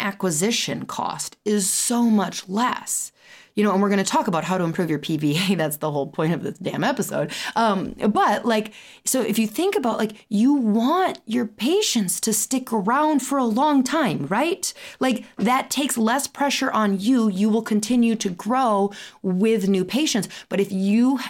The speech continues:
have, if you view your front door like new patients and your back door of your clinic like a low P V A, these people are just coming in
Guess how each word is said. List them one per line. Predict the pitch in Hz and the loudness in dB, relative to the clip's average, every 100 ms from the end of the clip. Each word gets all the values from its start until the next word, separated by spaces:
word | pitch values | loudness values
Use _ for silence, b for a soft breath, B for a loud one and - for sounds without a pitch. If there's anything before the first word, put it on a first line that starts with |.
| - | -6
have, | - 277 262 220 220 | -2 0 2 0 -2
if | 208 | -2
you | 214 202 | 0 2
view | 214 233 240 247 B B | 2 4 2 0 B B
your | 185 196 | 0 0
front | - 311 370 370 | 2 0 0 0
door | 240 202 196 | 0 2 2
like | 185 185 | 0 2
new | 220 262 | 4 4
patients | 226 285 277 196 170 - B - | 2 0 0 0 -2 -6 B 0
and | 208 | 2
your | 180 175 | 2 0
back | 226 262 339 226 | 0 0 0 -2
door | 233 226 202 | 0 2 0
of | 180 | 0
your | 180 | -4
clinic | - 339 277 - B B | -2 0 0 -4 B B
like | 190 185 | -4 0
a | 185 | 0
low | 190 233 240 | 2 2 0
P | 262 269 | 2 4
V | 220 196 | 4 2
A, | 294 285 190 185 B - | 2 2 0 -2 B -2
these | 277 285 | 0 2
people | 370 359 | 2 2
are | 247 | 0
just | 170 156 | -2 -2
coming | 160 156 185 | -2 0 0
in | 453 | -2